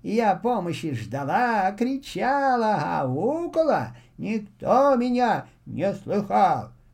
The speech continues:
никто, кроме тебя, не откликнулся». Повела его старуха к третьей своей сестре Троллихе, что в болоте по соседству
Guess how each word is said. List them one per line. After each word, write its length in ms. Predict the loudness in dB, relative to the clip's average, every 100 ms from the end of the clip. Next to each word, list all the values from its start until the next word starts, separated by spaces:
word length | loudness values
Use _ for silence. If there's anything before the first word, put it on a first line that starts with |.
| -12
никто, 1000 | -8 -8 -10 -6 4 8 8 6 2 -4 -20
кроме 540 | -18 -8 -2 2 2 0
тебя, 640 | -2 2 4 6 6 6
не 300 | 4 0 0
откликнулся». 1200 | -2 -4 0 4 4 4 0 -2 2 2 2 -4 -10 -20 _ _
Повела 360 | -20 -18 -6 -2
его 200 | 0 0
старуха 560 | -2 -2 0 0 -2 -4 -16 _
к 60 | -8
третьей 560 | -2 2 0 -2 -6 -8
своей 380 | -4 0 0 0
сестре 520 | -4 -8 -6 -4 -4 -4
Троллихе, 580 | -4 -2 0 -2 -2 -6 -10
что 320 | -20 -16 -6 -4
в 100 | -4
болоте 480 | -4 -2 0 -2
по 100 | -4
соседству 720 | -4 -6 -4 -8 -8 -10 -10